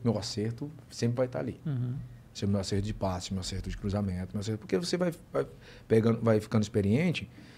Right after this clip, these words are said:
Speaker 1: você vai, vai, vai conhecendo o caminho, pô. Pô, antes, ah, não, o lateral tem que ir vinte vezes no fundo. Eu falo, pra quê, gente? Tu é vinte vezes pra tu acertar duas, três? Não, então vai duas, três, quatro, cinco.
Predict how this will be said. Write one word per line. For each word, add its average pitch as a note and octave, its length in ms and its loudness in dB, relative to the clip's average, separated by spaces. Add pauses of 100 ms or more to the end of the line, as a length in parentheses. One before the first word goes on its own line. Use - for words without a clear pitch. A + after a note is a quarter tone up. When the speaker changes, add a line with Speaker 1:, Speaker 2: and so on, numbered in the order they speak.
(180)
Speaker 1:
você G#2+ 240 2
vai, C3 640 0
vai, C#3 840 0 (160)
vai C3 100 0
conhecendo F3 380 -4
o - 20 -10
caminho, D#3+ 340 2
pô. - 120 -6 (960)
Pô, G#2+ 100 4
antes, A#2+ 440 6
ah, D3+ 160 2
não, D3+ 160 4
o C#3 40 4
lateral C#3 320 2
tem C#3+ 120 0
que C#3 120 0
ir C3 60 4
vinte C#3+ 260 2
vezes B2 380 4
no C#3 100 2
fundo. A#2 340 4 (520)
Eu G3 80 2
falo, F3+ 220 -2 (100)
pra A3+ 100 -4 (100)
quê, A3 280 2
gente? F#3+ 320 0 (240)
Tu E3 80 2
é F3+ 60 4
vinte G3 260 2
vezes F3 180 8
pra F3 120 0
tu - 80 0
acertar D#3+ 360 2
duas, F3 360 0
três? G#3 420 -2 (300)
Não, D#3 300 8
então A#2+ 260 4
vai B3 180 6
duas, G3 300 6
três, C4 400 6
quatro, D3 380 4
cinco. - 380 4